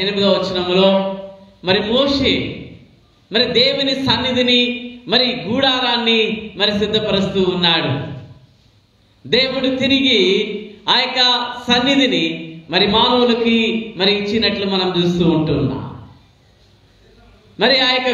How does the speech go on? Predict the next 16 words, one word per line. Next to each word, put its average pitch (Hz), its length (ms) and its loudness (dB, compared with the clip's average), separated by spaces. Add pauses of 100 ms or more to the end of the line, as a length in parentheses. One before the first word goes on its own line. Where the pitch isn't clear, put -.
గుడారం 262 480 2 (1120)
దేవుడి 269 440 2 (120)
కొరకు 254 340 2 (140)
వారు 240 260 4
ఆ 226 140 2
గుడారాన్ని 247 540 0
నిర్మించి 240 480 0 (600)
మరి 240 240 2
దేవుడు 269 460 2 (280)
అనుదినం 254 500 2
వారితో 262 460 0 (140)
కూడా 226 260 4 (720)
ఇశ్రాయేలు 262 560 2 (160)
యొక్క 247 220 0 (240)
ప్రయాణములో, 269 680 2 (600)
అనుదిన 254 440 0